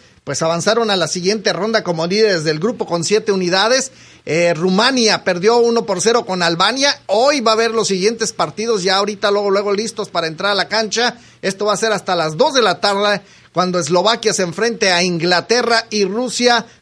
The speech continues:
a Gales. Vamos a ver si los ingleses logran una victoria y avancen a la siguiente ronda o son los galeses los que logran ese triunfo que les dé liderato en el grupo.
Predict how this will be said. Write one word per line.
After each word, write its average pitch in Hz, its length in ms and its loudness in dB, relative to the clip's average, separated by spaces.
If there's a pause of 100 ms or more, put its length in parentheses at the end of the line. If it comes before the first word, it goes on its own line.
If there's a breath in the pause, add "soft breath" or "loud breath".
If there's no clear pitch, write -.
a 170 180 0
Gales. 185 420 0
Vamos 214 220 0
a 208 80 0
ver 247 160 2
si 233 160 -2
los 190 240 0
ingleses 226 720 0 (240 soft breath)
logran 233 320 2
una 240 180 2
victoria 208 400 0
y 196 40 2
avancen 202 420 -2
a 175 60 0
la 156 120 -2
siguiente 190 480 -4
ronda 208 400 -2 (160 loud breath)
o 170 140 -2
son 254 260 0
los 190 260 0
galeses 214 680 0 (180 loud breath)
los 170 220 -2
que 185 120 -2
logran 208 300 0
ese 208 220 -2
triunfo 202 500 0 (180 loud breath)
que 180 120 -2
les 170 180 -2
dé 196 100 0
liderato 185 720 0
en 190 220 0
el 170 120 -4
grupo. 139 400 -8